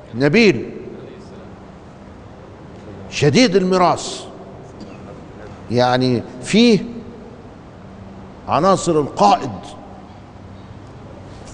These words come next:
لا يقبل الضيم، مستعد للشهادة، حاطط راسه على ايده. ادي معنى الكلام.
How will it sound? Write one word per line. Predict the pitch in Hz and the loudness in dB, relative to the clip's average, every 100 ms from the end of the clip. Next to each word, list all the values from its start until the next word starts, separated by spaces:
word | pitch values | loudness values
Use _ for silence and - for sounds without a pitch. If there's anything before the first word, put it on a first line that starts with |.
| - - | -16 -2
لا | 131 214 | 4 6
يقبل | 208 190 - 190 185 | 6 4 4 4 4
الضيم، | 156 143 165 135 98 - - - - - - - - - - - 196 | 2 4 4 4 -2 -10 -14 -16 -18 -20 -20 -20 -20 -20 -20 -12 -8
مستعد | 208 - 208 233 180 | -4 4 6 6 4
للشهادة، | 170 - 165 160 151 135 | 0 0 2 6 6 6
حاطط | - 247 247 202 196 | 2 2 4 2 6
راسه | 220 240 208 | 6 6 6
على | 180 175 | 6 8
ايده. | 220 220 139 117 - - - - - - - - - - - - - | 8 8 6 2 -10 -14 -14 -16 -18 -20 -18 -18 -18 -20 -20 -12 0
ادي | 135 139 | 2 2
معنى | 151 175 156 | 2 4 2
الكلام. | 139 - 135 131 | 0 2 2 2